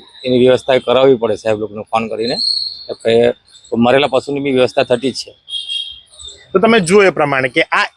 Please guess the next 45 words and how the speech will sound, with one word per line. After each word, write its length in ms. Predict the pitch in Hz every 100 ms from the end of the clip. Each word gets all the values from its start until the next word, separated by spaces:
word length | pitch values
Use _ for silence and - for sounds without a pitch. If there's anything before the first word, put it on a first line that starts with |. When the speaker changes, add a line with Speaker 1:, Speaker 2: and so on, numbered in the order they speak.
| 190
Speaker 2:
એ 260 | 226 247
કર્મચારી 640 | 208 - 175 170 165 151 143
ગણ 220 | 139 139
છે 200 | - 160
કે 160 | 170
જે 280 | 151 113 156
પણ 380 | 165 185 196 202 _ _ -
પરિવાર 320 | 156 156 160
લઈને 240 | 160 156
બેઠા 280 | 147 143 143
છે, 300 | 135 151 127
જેમની 280 | 131 139 147
પણ 160 | 147
કદાચ 320 | 143 143 143 135 - -
પત્ની, 420 | 147 - 151 151 147
માતા, 480 | 127 123 - 143
બહેન, 420 | 135 131 127 147 135
દીકરી, 300 | 131 147 135
ભાઈ 340 | 127 139 143
છે 140 | 143
અને 400 | 151 - - 170
જ્યારે 300 | 156 143 156 180
એ 60 | 190
જીવના 360 | 127 151 185
જોખમે, 460 | 175 156 139 127 120 - - -
અ, 60 |
ચલો 360 | 165 240 208 151 175
આ 80 |
વાત 160 | 180 175
થઈ 280 | - 180 185 - _ -
કે 120 | 175
ભાઈ 180 | 160 180
પશુ 420 | - 156 - 190
પકડવા 360 | 160 143 151
માટે 260 | 147 147 147
ગયા, 300 | 139 143 151 -
પશુ 200 | - 139
મૂકવા 340 | 127 - 143
માટે 260 | 135 131 135
ગયા, 160 | 139
પણ 160 | 143 160
પશુ 280 | 165 156 196
પકડતી 400 | 190 180 180 196
વખતે 260 | 190 190
જ્યારે 220 | 170 190